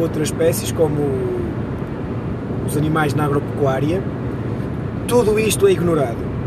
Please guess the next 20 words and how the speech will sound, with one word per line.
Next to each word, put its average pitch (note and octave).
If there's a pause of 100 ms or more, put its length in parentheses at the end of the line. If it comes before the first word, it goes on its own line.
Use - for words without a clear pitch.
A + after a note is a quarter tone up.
(1800)
A E3
questão G3+
de E3+
que -
está F#3
errado E3+
usar E3
o, E3+
o -
poder E3 (480)
e C#3 (880)
as D3+
capacidades E3+ (320)
que D#3+ (340)
uma E3
espécie F3
possa D#3+
ter F3
sobre D#3
outra F3+